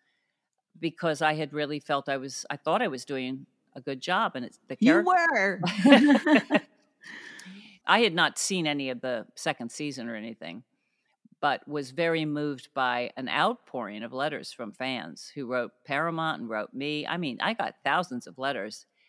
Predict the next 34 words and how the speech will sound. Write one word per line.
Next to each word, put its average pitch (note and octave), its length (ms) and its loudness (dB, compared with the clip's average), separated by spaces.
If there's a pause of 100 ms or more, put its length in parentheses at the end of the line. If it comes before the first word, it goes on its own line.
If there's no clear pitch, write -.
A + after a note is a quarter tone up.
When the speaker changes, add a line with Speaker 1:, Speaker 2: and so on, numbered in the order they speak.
(220)
Speaker 1:
And D#3 280 -2
that B3 260 2
was G#3 140 -4
the E3+ 80 -10
first - 340 -8
time C#3+ 380 -4 (120)
that C#3+ 120 -4
I C3 140 0
actually - 360 -4
understood C#3 600 -6
the F3+ 80 -8
power F3 380 -2
of F3 200 -10
fans. F3+ 800 -6 (580)
And F3 120 -4
that E3+ 120 0
was E3+ 120 -8
the E3+ 80 -12
first E3 300 -6
time D#3 160 -4
I C#3+ 120 -4
understood D3 580 -6
that - 120 -18
people - 300 -8
could D3+ 120 -4
actually C3+ 300 -6
like B2+ 300 -8
your B2+ 100 -10
character C3 460 -10
that - 200 -12
much. - 340 -16
'Cause E3 180 -6
you G#3 60 -2
don't, A#3 200 2